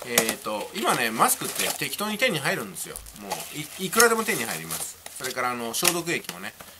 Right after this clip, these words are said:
ないないないって言ってる人いますけども、あの、全然検索したらバンバン出てきますし、えー、当たり前に買うことができます。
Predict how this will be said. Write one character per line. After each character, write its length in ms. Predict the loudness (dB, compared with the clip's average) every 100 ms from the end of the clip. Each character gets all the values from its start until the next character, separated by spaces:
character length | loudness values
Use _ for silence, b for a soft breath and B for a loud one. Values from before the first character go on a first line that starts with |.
| -6 2
な 120 | 2
い 60 |
な 120 | 4 0
い 60 |
な 120 | 0
い 20 | -2
っ 40 |
て 80 | -2
言 80 | -6
っ 20 |
て 100 | -8
る 60 |
人 120 | -8 -8
い 60 |
ま 100 | -6
す 120 | -8
け 80 | -10
ど 80 | -8
も、 200 | -8 -8 -12 -18 -20 -20 -20 _ -6
あ 100 | -6
の、 80 | -4
全 160 | -6
然 100 | -6
検 240 | -4 -4 -4
索 140 | -4
し 60 | -2
た 80 |
ら 120 | 0 0
バ 140 | 0
ン 60 | -2
バ 80 |
ン 60 | -4
出 100 | -6
て 80 | -10
き 80 | -10
ま 120 | -10
す 120 | -8
し、 340 | -6 -6 -8 -12 _ -18
え 160 | -14 -8
ー、 40 | -6
当 60 |
た 60 | -4
り 40 | -4
前 140 | -4
に 80 | -2
買 180 | 0 0
う 40 |
こ 120 | -2
と 60 | -6
が 80 | -8
で 80 |
き 100 | -14
ま 100 | -16
す。 200 | -14 -16